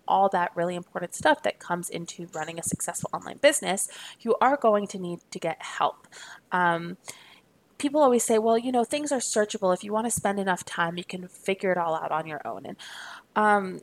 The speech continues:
I'm not necessarily saying that that's wrong, but the thing is, first of all, it's going to take you years to <laughs> get through the wrong information to find the right information. And also, you know,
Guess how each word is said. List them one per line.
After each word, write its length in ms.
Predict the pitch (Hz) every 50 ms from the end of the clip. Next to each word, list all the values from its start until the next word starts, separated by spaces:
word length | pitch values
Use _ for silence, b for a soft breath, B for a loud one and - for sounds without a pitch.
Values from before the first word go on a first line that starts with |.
| _ _ _
I'm 140 | 214 226 240
not 160 | 277 302 -
necessarily 580 | 339 - - - - 226 196 196 196 190 185 - - _
saying 580 | - - - - - 196 180 180 180 185 190
that 100 | 185 -
that's 240 | - 170 175 - - - -
wrong, 500 | 175 156 151 156 165 190 262 320 349 349 - - -
but 120 | 220 -
the 80 | - 226
thing 280 | 233 - 247 254 247
is, 220 | 214 196 196 - -
first 220 | - 233 220 -
of 60 | 208
all, 120 | 185 180 180
it's 120 | 196 -
going 180 | - 226 214 208
to 60 | 208
take 220 | - 240 233 -
you 160 | - 226 220 214 - -
years 680 | - 247 285 269 208 180 151 180 - - - - - B B B B _
to 140 | - - 240
<laughs> 100 | - -
get 220 | - - 240 226 -
through 540 | - - 220 196 190 190 196 185 185 - - - -
the 140 | 202 190 180
wrong 320 | 185 190 190 196 202 196
information 460 | 185 190 202 185 175 180 - - 196
to 60 | 190
find 240 | 185 - 180 180 175
the 60 | 185 180 -
right 120 | 269 269
information. 640 | 262 233 - 208 185 175 175 - - 190 180 180 B B B B B B B B B -
And 100 | - - -
also, 320 | - 320 349 - - 262
you 160 | 240 226 220
know, 340 | 214 208 202 196 190 190 -